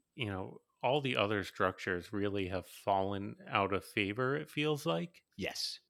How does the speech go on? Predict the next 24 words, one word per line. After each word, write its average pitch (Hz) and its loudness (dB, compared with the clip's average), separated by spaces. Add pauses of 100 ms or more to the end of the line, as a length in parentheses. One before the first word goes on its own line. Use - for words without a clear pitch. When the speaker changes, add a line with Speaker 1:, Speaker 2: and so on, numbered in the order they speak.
(120)
Speaker 1:
This 104 2
one 101 2 (380)
still 104 0
sees 92 -4
play 90 2
in 90 -6
pretty 95 -4
much 87 -4
every 95 2
Ironclad 87 -2
deck, 87 -2
you 98 -6
know, 92 -10
definitely 95 2
everyone 101 2
that 95 -4
I've 123 0
played 90 2
against 92 -2
in 92 -2
the 90 -4
last 87 -6
couple 95 0
months. 92 -6